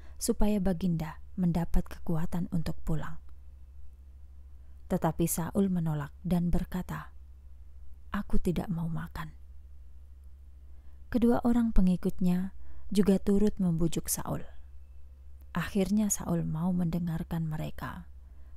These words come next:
Lalu ia bangun dan duduk di balai-balai.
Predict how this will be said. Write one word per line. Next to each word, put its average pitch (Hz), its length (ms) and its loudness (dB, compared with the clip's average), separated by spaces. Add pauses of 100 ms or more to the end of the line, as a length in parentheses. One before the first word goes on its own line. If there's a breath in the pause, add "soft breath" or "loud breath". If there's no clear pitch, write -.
(140)
Lalu 214 360 2
ia 170 40 0
bangun 165 480 -4 (520 soft breath)
dan 180 280 2
duduk 185 320 4
di 190 160 0
balai-balai. 170 920 -2